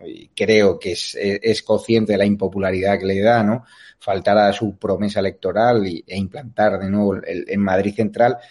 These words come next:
pero yo creo que él confía que dentro de dos años los madrileños como que no se van a, no lo van a recordar, porque es cierto que vienen proyectos muy buenos a Madrid, proyectos de inversión inmobiliaria,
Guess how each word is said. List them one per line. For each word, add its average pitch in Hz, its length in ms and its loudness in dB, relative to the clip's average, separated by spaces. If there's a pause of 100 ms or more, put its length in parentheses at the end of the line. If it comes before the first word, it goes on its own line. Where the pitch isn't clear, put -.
(320)
pero 113 180 4
yo 117 120 6
creo 139 120 8
que 139 60 6
él 139 80 6
confía 139 240 4
que 135 80 4
dentro 120 220 2
de 120 60 4
dos 113 120 0
años 117 300 -2 (240)
los 104 140 -6
madrileños 101 460 -2
como 104 220 -6
que 95 100 -10
no 95 120 -14
se 101 140 -8
van 98 200 -6
a, 90 540 -20 (320)
no 117 200 0
lo 123 120 8
van 123 180 6
a 120 40 4
recordar, 113 420 4
porque 104 140 2
es - 40 -6
cierto 110 260 -4
que 113 60 2
vienen 113 300 0
proyectos 110 600 -2
muy 120 200 0
buenos 113 280 2
a 117 60 -4
Madrid, 120 480 0
proyectos 110 380 -2
de 113 60 -4
inversión 107 360 -6
inmobiliaria, 117 840 0